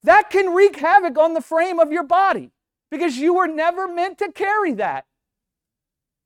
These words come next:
And so this gospel delivers you from that by showing you that God offered his own body up to be broken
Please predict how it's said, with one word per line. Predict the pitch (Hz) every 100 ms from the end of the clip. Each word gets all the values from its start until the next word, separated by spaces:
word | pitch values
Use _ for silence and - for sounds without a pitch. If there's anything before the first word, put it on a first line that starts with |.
| _ _ _ _ _ _ _ _ _
And | 311 285
so | 370 339
this | 370 285
gospel | 240 339 403 - 311 330
delivers | 349 330 381 415 370 226
you | 262
from | 202 240 202
that | 196 151 -
by | 277 330
showing | - 349 370 392 339
you | 311 330
that | 302 311 214
God | 294 359 349
offered | 269 302 311 311
his | 285 285
own | 294 339 277
body | 285 320 302 254
up | 277 -
to | 262
be | 220
broken | 233 175 277 320 - 233